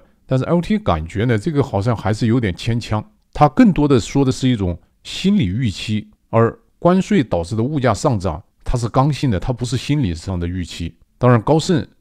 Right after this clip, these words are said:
每一次表达他呀，比较激烈的观点呢，有他的用意的。今天高盛这个报告引起了广泛的争论，也欢迎网友们对高盛这个观点呢，发表看法。第三个相关的最新的信息，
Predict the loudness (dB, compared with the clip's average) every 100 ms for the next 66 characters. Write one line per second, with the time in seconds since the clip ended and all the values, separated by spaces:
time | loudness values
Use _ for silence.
0 | _ -2 0 0 -4 -2 -2 -4 _ _
1 | -2 -2 -2 -4 -2 -2 -2 -4 _ _
2 | -2 0 0 -4 _ -8 -2 2 2 0
3 | 0 0 2 0 0 -4 -2 -2 -2 -4
4 | 0 2 2 2 0 -2 -4 -10 _ -2
5 | 2 4 4 2 2 0 -2 0 0 0
6 | 0 -2 -2 -4 -4 -4 -6 -4 -4 -2
7 | -2 0 0 -2 _ _ -2 0 0 2
8 | 4 4 2 2 0 -2 0 -2 0 -2
9 | -2 -2 -2 -2 -4 -6 -10 _ _ 0
10 | 0 -2 -2 -4 -6 -14 _ _ 0 0
11 | 2 2 2 0 -4 _ _ 0 4 4
12 | 4 2 0 2 0 2 0 0 -4